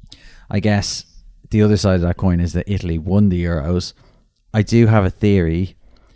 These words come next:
Is it possible that this podcast caused this exact ending to the Euros? Like, I literally prayed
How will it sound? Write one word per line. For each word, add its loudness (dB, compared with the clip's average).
Is 2
it 0
possible -2
that -10
this -2
podcast -4
caused 0
this 0
exact -2
ending 0
to -6
the 0
Euros? 0
Like, -2
I 2
literally -2
prayed -4